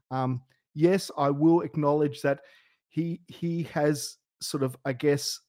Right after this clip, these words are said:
um, cultured play in his locker with assisting build-ups, sweeping balls, and then getting on his bike.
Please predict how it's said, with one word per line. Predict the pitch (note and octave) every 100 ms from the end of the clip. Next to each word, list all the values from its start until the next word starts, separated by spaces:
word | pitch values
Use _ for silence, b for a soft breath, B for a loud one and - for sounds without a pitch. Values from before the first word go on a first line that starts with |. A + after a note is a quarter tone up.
| -
um, | C3+ C3 B2+ B2 _ _ _ -
cultured | - E3+ E3+ F3 C3
play | - D#3 D3 C#3+
in | D#3+ D3
his | C#3+ C3 D3+
locker | D3 - D3 D3+ -
with | C#3+ - b b
assisting | C#3 C3 - D3 - D3
build-ups, | B2+ D3+ D3 C#3 B2 - - b b
sweeping | - - D3+ D3 D#3
balls, | C3+ C#3+ C#3+ C#3+ C3+
and | C#3
then | C3+
getting | B2+ C#3+ C#3+ C3+
on | C#3
his | C3
bike. | A2+ D3+ C#3+